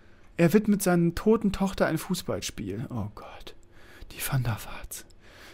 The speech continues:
Das ist auch so eine Sache, ne? Allein deshalb wünscht man dem H S V schon, dass sie immer verlieren, ne? Mein Gott, ey. Mein Gott. Lifestyle. Ja, gibt's nicht mehr, die Rangliste.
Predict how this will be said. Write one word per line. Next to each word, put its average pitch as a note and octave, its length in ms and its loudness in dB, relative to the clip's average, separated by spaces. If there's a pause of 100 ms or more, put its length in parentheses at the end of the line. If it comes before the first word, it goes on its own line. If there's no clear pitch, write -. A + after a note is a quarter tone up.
Das D#3 160 2
ist - 80 -2
auch C#3 160 0
so - 80 -2
eine C3+ 120 2
Sache, C3 280 0
ne? C#3+ 160 2
Allein E3 240 8
deshalb C#3 260 2
wünscht C#3 180 0
man C3+ 80 0
dem C3 120 0
H B2+ 100 0
S C3 80 -2
V C#3+ 160 2
schon, C#3 140 -2
dass C3 140 -2
sie - 60 -6
immer C#3+ 140 -2
verlieren, B2+ 420 -2
ne? C3 120 -2 (840)
Mein E3 580 4
Gott, - 340 -12
ey. - 80 -20 (1400)
Mein - 320 -10
Gott. - 240 -16 (500)
Lifestyle. E3 720 0 (160)
Ja, G3 140 2
gibt's G#3 220 -2
nicht C#3+ 80 2
mehr, C3 120 0
die C3 80 0
Rangliste. B2+ 460 -2